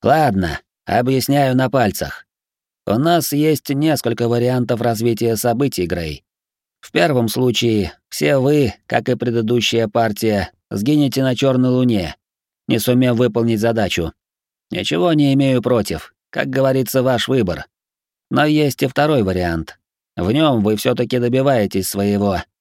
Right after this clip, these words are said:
и устанавливаете контроль над Чёрной Луной с помощью ядра Стеллара.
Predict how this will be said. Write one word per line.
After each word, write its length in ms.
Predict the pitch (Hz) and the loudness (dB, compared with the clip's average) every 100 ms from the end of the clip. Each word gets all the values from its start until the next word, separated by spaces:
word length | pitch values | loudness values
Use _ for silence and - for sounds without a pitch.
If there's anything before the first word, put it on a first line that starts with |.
| _ | _
и 80 | 98 | -2
устанавливаете 1000 | 113 113 127 131 127 127 123 120 110 117 | -2 0 0 2 2 2 2 2 0 -2
контроль 480 | 117 117 120 127 113 | 0 -2 0 0 2
над 180 | 113 | -2
Чёрной 380 | 107 127 117 117 | -2 0 0 0
Луной 400 | 113 117 127 120 | 0 2 2 0
с 80 | - | -2
помощью 500 | 120 117 113 - 113 | -2 0 0 -2 0
ядра 300 | 113 113 110 | 0 0 -2
Стеллара. 600 | - 113 117 113 82 78 | -2 -2 0 0 -2 -8